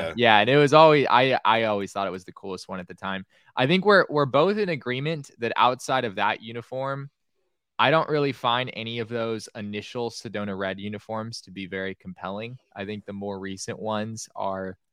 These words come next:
Speaker 2: are better. Um, the other thing I noticed here, Derek, is you had two, uh, twenty twenty uniforms. I had one. I feel like the current uniforms are pretty good. Like, we,
Speaker 1: Yeah.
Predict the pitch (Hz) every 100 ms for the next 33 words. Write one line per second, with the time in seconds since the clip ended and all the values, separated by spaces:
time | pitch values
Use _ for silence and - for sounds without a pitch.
0 | _ 98 92 95 101 151 185 _ _ _
1 | _ - 117 113 107 104 _ _ - 147
2 | 196 196 233 214 143 147 180 - 196 180
3 | 190 208 165 123 - - 131 156 156 151
4 | 139 107 - 139 135 160 185 - _ _
5 | - 117 120 - 147 147 - 135 135 139
6 | 139 - 151 151 139 - 113 120 110 95
7 | 98 107 151 202 _ _ _ _ _ _
8 | 135 156 - 196 254 294 - 170 147 -
9 | 160 180 143 147 170 196 208 226 - _
10 | _ - 165 - 240 208 170 82 - _
11 | _ _ 123 123 117 _ _ - 123 254
12 | 240